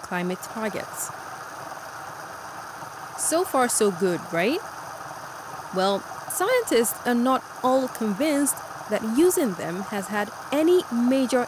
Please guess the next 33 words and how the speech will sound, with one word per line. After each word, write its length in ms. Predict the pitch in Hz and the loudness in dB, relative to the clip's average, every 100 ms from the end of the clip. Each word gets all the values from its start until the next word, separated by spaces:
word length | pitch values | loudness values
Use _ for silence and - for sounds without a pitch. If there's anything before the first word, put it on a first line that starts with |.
| - | 0
impact 640 | 226 214 - 151 160 - | 0 0 -6 -8 -8 -8
on 80 | 185 175 | -6 -2
our 200 | 185 180 | -2 0
emissions 560 | 196 202 277 - 170 - - | 0 0 0 -2 -4 -6 -2
so 260 | - - 180 | 0 2 0
far. 460 | - 247 202 117 - - - - - - - - - - - - | 2 2 2 0 -6 -12 -12 -14 -14 -14 -14 -14 -14 -12 -12 -6
So 440 | - 214 214 196 - | 2 6 6 6 2
the 100 | 226 | 0
question 500 | 247 330 339 - 269 - | 2 2 2 2 0 2
is, 500 | 233 180 143 - - _ _ _ _ | 2 2 0 -4 -6 _ _ _ _
how 180 | 349 440 | 0 2
much 140 | 508 | 2
sense 460 | - - 294 285 - | 2 2 4 4 2
is 160 | 240 190 | 0 0
there 260 | 208 208 220 | 2 4 2
in 240 | - 202 | 0 -4
continuing 760 | - 202 - 277 269 262 254 233 | 0 -2 2 2 4 4 2 2
to 120 | 220 | -2
plant 400 | - 214 196 - | -2 -2 -2 -4
crops 540 | - 180 - - - | -2 -2 -2 -8 -6
for 200 | - 160 | -6 -4
our 180 | 160 156 | -4 -6
cars? 580 | - 254 - - - - _ _ _ _ _ | -2 -2 -2 -4 -10 -10 _ _ _ _ _
Let's 240 | 240 320 - | -2 0 0
start 320 | - 170 202 _ | 0 0 -2 _
at 120 | 240 | -4
the 60 | 277 | -2
source. 580 | - 403 - - - _ _ _ _ _ _ - | -2 -2 -4 -8 -14 _ _ _ _ _ _ 0
The 220 | 269 320 | 4 6
U 60 | 349 | 6
S 320 | 311 349 - - | 4 2 0 0
is 100 | 220 | 0
the 180 | 208 | -2